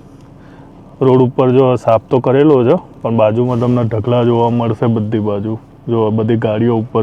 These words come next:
બી પડેલો છે અને અમારે અહીંયા બી જો ઘાસ ઉપર. ઘાસ તો જો કે છે જ નહીં, વિન્ટરમાં દેખાતું જ નહીં. વિન્ટરમાં છે ને ભાઈ રસ્તાની હાલત ખરાબ થઈ જાય.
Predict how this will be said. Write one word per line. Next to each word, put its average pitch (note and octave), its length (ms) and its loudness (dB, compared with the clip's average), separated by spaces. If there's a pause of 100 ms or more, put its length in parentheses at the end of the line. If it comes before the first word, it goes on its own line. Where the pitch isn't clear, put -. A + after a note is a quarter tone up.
બી A2+ 180 -2
પડેલો G#2+ 340 -4 (120)
છે C#3 100 -4 (720)
અને A#2+ 140 -4
અમારે A2 260 0
અહીંયા A2+ 280 0
બી A2+ 160 2
જો G#2+ 100 0 (220)
ઘાસ G#2 280 -2
ઉપર. - 260 -6 (1160)
ઘાસ B2 240 0
તો C#3+ 140 4
જો C3 160 2
કે C3+ 160 4
છે C3+ 180 2
જ - 80 -
નહીં, C#3 160 0
વિન્ટરમાં B2 480 0
દેખાતું B2+ 420 -2
જ A2+ 80 -6
નહીં. A2 240 -8 (200)
વિન્ટરમાં D#3 520 4
છે F3 140 6
ને D3+ 80 4
ભાઈ C#3+ 180 6
રસ્તાની C3+ 460 2
હાલત B2 340 4
ખરાબ A2+ 320 2
થઈ A2+ 160 -2
જાય. A2 160 0